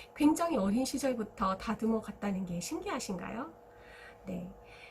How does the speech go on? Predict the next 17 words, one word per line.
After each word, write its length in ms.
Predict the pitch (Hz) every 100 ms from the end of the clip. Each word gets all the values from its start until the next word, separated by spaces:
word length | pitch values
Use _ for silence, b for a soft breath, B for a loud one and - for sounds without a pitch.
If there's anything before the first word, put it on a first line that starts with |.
| B
엄마표는 1000 | - 196 254 - 233 220 285 233 185 208 - -
처음부터 960 | - 392 427 302 - 208 208 233 185 - - - -
차근차근 1040 | - - 415 403 294 262 185 185 196 165 185 - - -
머릿속에 520 | 175 202 226 214 208 196
계획이 400 | 185 185 247 285
좀 180 | 190
있어야 320 | 165 - 196 196
하는 200 | 240 262
것 160 | 254 -
같기는 460 | - - 175 185
해요. 460 | 226 220 175 180 185 - - - - -
음, 160 | 190 - - - - - - - - -
좀 180 | 247 214
늦게 220 | 185 220
시작했더라 680 | 240 254 247 294 - 269 247
하더라도 680 | 262 294 220 180 285 226 175 B B B B B
아이와 880 | 185 196 202 196 208 226 226 185